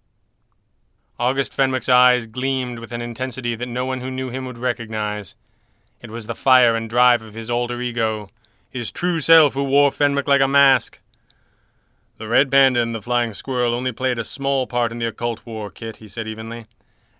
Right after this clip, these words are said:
"It's a wonder that we were there at the final moments, and even more incredible that we survived it."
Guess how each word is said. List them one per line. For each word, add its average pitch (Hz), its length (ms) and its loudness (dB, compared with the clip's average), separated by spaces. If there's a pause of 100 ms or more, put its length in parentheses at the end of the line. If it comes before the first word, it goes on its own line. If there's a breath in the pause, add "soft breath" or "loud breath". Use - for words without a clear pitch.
(120)
"It's 120 160 -10
a 123 60 -6
wonder 143 280 0
that 139 140 -4
we 143 120 -6
were 139 120 -4
there 151 340 2
at 120 100 -4
the 117 100 -10
final 123 280 -2
moments, 123 540 -8 (540)
and 117 80 -8
even 120 200 -4
more 131 300 4
incredible 120 460 0
that 127 80 -8
we 120 80 -8
survived 113 500 0
it." 107 220 -4